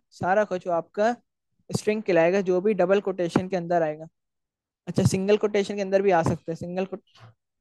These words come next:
सिंगल कोटेशन का क्या होता है?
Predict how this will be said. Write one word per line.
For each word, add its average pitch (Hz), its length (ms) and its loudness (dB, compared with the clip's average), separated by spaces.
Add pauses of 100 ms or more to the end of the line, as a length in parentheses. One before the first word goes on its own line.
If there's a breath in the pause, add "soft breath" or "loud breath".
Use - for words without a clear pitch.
(1300)
सिंगल 180 300 0
कोटेशन 185 380 -2
का 190 100 0
क्या 185 180 2
होता 175 240 -2
है? 208 120 -4